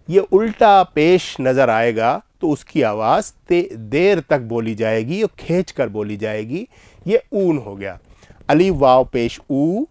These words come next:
और दाल अलीफ दा, ऊदा, ऊदा,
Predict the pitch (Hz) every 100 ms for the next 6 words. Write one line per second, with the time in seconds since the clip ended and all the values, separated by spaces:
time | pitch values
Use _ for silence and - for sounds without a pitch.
0 | _ _ _ _ 131 139 110 110 113 127
1 | 107 120 113 104 104 78 - - - _
2 | - 185 180 175 165 135 156 139 87 -
3 | _ _ _ _ _ _ 156 160 170 180
4 | 180 185 269 _ _ - 110 127 127 123
5 | 90